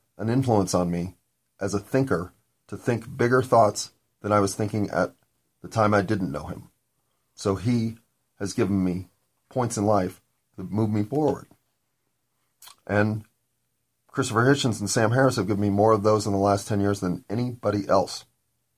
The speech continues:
My father's given me these. Mister McCracken has given me these. My next door neighbor has given me these. A guy I work with give me, gives me these. Everybody in the world has given me influence, and some of them have given me so much, I have to say thank you.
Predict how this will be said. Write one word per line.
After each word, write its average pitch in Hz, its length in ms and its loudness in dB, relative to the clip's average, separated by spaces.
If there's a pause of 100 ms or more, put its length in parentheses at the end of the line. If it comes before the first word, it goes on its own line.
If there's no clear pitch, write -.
(380)
My 107 120 0
father's 107 380 6
given 85 220 -4
me 80 120 -8
these. - 320 -12 (500)
Mister 107 220 -4
McCracken 104 480 2
has 87 140 -4
given 85 220 -8
me 78 80 -14
these. - 320 -16 (340)
My 104 120 0
next 120 200 0
door 120 140 2
neighbor 110 240 4
has 101 140 0
given 85 180 -4
me 80 80 -8
these. - 320 -14 (380)
A 101 80 -8
guy 123 160 8
I 127 60 8
work 120 260 0
with 113 160 -4
give 76 180 -8
me, 71 120 -14 (160)
gives 98 220 -4
me 85 80 -4
these. - 260 -14 (760)
Everybody 151 500 6
in 135 80 6
the 120 60 2
world 113 320 4
has 92 120 -6
given 120 200 2
me 110 140 0
influence, 95 600 -2 (240)
and 104 160 -6
some 151 220 4
of 117 120 2
them 104 140 2
have 107 140 0
given 110 180 0
me 107 100 -2
so 104 200 0
much, 120 300 2
I 107 120 4
have 110 120 4
to 107 80 -8
say 110 140 -2
thank 117 340 -4
you. - 160 -10